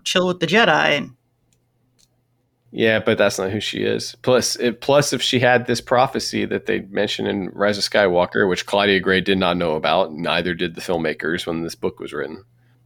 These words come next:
Speaker 2: But when they, when she had it, but, but take it all together, she would have already decided not to go down that path anymore, right?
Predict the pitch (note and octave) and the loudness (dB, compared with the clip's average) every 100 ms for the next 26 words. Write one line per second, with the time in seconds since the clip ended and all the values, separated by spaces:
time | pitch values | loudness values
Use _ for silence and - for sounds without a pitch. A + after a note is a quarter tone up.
0 | _ - - G2 F2+ F#2+ F#2+ F#2 F#2 G2 | _ -20 -2 -2 0 0 2 2 0 -2
1 | G2 F#2 - F#2+ - F#2 D#2+ F2 - G2+ | -4 -4 -4 -4 -2 0 0 -2 -2 -6
2 | - F#2+ G2+ G2 E2+ _ F#2+ F2 F2 E2 | -6 -16 -12 -8 -8 _ -6 -4 -2 -2
3 | E2 F#2+ F#2+ F2 D#2 C#2+ D2+ - F2+ E2+ | -2 -2 -2 -2 -4 -6 -8 -8 -6 -6
4 | D#2+ E2+ D#2 D#2 C#2 - - - E2 E2+ | -4 -2 -2 -4 -8 -14 -10 -2 -2 -2
5 | E2+ C#2 - D#2+ D2 D2+ C#2+ B1+ E2 D#2+ | -4 -6 -6 -8 -4 -4 -4 -6 -2 -2
6 | - B1+ G#1+ B1 G#1 A#1 A#1 D2 | -2 -12 -12 -12 -12 -10 -10 -12